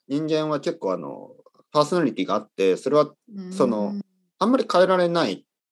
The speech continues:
Speaker 1: というふうに
Speaker 2: うん。
Speaker 1: 言ってたんですね。
Speaker 2: なるほど。
Speaker 1: で、僕は奥さんにね、「ちょっとさ、俺がね、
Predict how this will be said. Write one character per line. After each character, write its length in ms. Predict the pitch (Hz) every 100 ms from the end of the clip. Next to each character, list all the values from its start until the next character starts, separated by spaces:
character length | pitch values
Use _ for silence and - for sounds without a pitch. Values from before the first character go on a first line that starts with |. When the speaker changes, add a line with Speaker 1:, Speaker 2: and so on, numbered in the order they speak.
| _ _ _ _ _ _ _
Speaker 1:
と 100 | 104
い 80 | 104
う 20 |
ふ 60 | 101
う 40 |
に 180 | 73 69
Speaker 2:
う 80 | 214
ん。 200 | 180 _ _ _ _ _ _
Speaker 1:
言 120 | 113
っ 20 | 110
て 200 | - 120
た 140 | 85
ん 80 | 76
で 80 | -
す 160 | -
ね。 100 | - _ _ _ -
Speaker 2:
な 160 | 180 170
る 60 |
ほ 100 | 160
ど。 100 | 135 _ -
Speaker 1:
で、 180 | 175 165
僕 200 | 165 226
は 80 |
奥 160 | 202 233
さ 120 | 226
ん 40 | 123
に 80 | 85
ね、 300 | 80 98 - _ _ _ _ _ _ _ _ _
「ち 120 | - 247
ょ 20 |
っ 20 |
と 80 | -
さ、 440 | - - - - - _ _ _ _ _ _ _ _
俺 260 | - 123 196
が 100 | 220
ね、 120 | 220